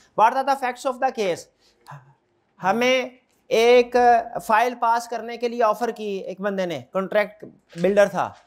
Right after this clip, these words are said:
कि आपको दस लाख रुपया दिया जाएगा। इसमें एथिकल इशू क्या है?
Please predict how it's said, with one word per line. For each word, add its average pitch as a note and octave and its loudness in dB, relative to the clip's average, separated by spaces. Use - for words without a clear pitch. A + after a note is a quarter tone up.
कि G3 0
आपको G#3 2
दस G#3+ 0
लाख A3 2
रुपया G#3+ 0
दिया F3 -2
जाएगा। B2 -2
इसमें A#3 -4
एथिकल C4 2
इशू C#4 -2
क्या C4 4
है? G3+ -2